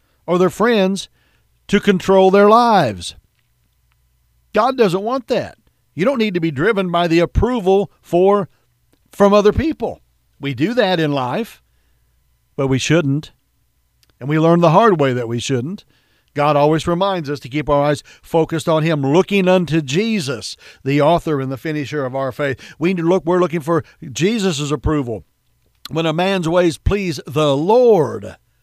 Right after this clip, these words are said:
he maketh even his enemies to be at peace with him."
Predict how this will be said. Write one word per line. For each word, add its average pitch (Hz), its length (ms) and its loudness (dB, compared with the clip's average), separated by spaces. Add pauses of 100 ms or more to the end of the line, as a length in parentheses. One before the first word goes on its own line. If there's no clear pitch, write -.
(380)
he 180 140 0
maketh 170 340 2
even 160 260 -2
his 151 180 0
enemies 196 420 0
to 160 80 -4
be 151 120 -2
at 160 120 -8
peace 151 280 -10
with 131 160 -8
him." 143 300 -12